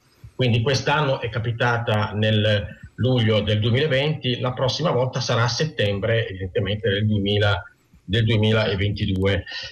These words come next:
Eh, infatti ci sono già delle missioni che sono programmate proprio per il settembre del duemilaventidue e altre missioni per il duemilaventiquattro. Non a caso si salta di due anni in due anni proprio per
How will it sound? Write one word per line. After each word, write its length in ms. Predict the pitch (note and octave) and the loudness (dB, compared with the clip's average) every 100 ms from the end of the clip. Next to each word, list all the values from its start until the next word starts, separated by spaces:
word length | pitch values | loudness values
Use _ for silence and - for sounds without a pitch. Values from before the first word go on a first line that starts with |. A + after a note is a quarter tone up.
| - | -4
Eh, 220 | G2+ G2+ | 0 2
infatti 320 | D3+ B2 A#2+ | 2 0 0
ci 100 | B2 | 0
sono 200 | A2+ A#2+ | 0 0
già 120 | B2+ | 2
delle 180 | A2+ G#2+ | 2 2
missioni 400 | A2+ A#2 C#3 A#2 | 2 2 0 0
che 80 | B2+ | 0
sono 240 | - F#2+ | 0 0
programmate 640 | E2 C3 E3 E3 C3 D#3+ E3 | 0 0 2 2 0 0 -2
proprio 300 | A#2 A#2 A#2 | -2 -2 0
per 120 | A#2 | 0
il 80 | A2 | 2
settembre 600 | A#2+ - B2+ C3 A2+ F#2+ | 0 0 0 2 2 0
del 180 | G2 | 0
duemilaventidue 840 | F#2 G#2+ A#2+ G2 B2 B2 A2+ E3 E3+ | -2 0 0 2 0 2 2 2 2
e 140 | G2+ G#2 | 2 0
altre 320 | A#2+ A#2 A2+ | -2 0 2
missioni 400 | A2 A2 B2+ A2+ | 2 2 2 2
per 160 | - G#2+ | 0 0
il 120 | A#2+ | 2
duemilaventiquattro. 1040 | A2 A#2+ A#2+ G2+ - - C3+ A2 - G2+ | 2 2 2 2 -2 -2 0 0 -2 -4
Non 120 | A#2 | -2
a 80 | C#3+ | 0
caso 340 | C#3+ A#2 D3+ B2 | 0 0 0 -2
si 120 | - | -4
salta 420 | G#2 B2 B2 - | 0 0 0 -2
di 120 | F#2 | -6
due 200 | G2 A2+ | -2 0
anni 200 | A#2+ G#2+ | 2 2
in 60 | G2+ | 0
due 180 | A2 G#2 | -2 0
anni 220 | A#2 B2 | 0 0
proprio 260 | - B2+ B2+ | -4 -6 -2
per 380 | G#2 G2+ G2+ | 0 0 -2